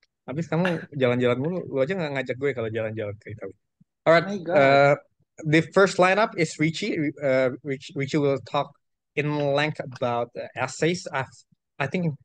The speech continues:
Speaker 1: uh, I've, we've talked a lot about Richie, about essays di mentorship kita tahun lalu, and Richie is one of the best, uh, most well thorough research in his essay. I, I really, I really like his approach in essays.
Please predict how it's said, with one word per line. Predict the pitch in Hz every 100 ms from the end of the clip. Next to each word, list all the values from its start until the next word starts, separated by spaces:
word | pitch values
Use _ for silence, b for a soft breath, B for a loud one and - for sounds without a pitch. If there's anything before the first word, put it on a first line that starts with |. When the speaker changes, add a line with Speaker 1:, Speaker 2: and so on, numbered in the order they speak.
| -
Speaker 1:
uh, | 135 131 123 123 139
I've, | 139 147
we've | 143 143
talked | - 165 151
a | -
lot | 135 135 135
about | 127 123 -
Richie, | 127 139
about | 120 117 -
essays | - 139 135 - _ _
di | 127 117
mentorship | 113 117 135 -
kita | 123
tahun | 113 113 113
lalu, | 113 123
and | 120
Richie | 117 135 127
is | 123 -
one | - 135
of | 143 131
the |
best, | 117 123 127 b b _ -
uh, | 113 113 123 123
most | 127 160 160 -
well | 135 147 143 - _ _
thorough | 151 143 147 143
research | 135 135 - 127 123 - _ _ _
in | 120 117
his | 120 120 -
essay. | 117 - 131 135
I, | 127
I | 127 127
really, | 135 135 143
I | 131
really | 143 147
like | 139 -
his | 135 -
approach | - 127 127
in | 123
essays. | 127 127 139 139